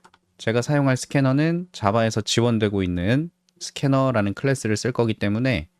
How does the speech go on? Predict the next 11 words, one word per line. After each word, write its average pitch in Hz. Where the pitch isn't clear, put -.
다른 165
패키지에 165
있는 117
것을 110
가져다 104
쓸 110
때 104
임포트라는 113
키워드를 107
쓴다고 110
했고요. 101